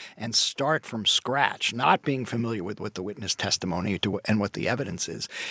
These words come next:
um, it would set back this case many, many months, if not,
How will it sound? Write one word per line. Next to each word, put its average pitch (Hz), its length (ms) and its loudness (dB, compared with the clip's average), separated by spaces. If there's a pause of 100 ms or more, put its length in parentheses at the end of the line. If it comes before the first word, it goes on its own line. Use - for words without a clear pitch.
(180)
um, 196 220 4
it 220 160 6
would 214 140 4
set - 280 4
back 151 240 0
this 139 180 -2
case 131 340 0
many, 180 480 4
many 143 300 0
months, 127 400 2
if 117 180 -4
not, 107 300 -2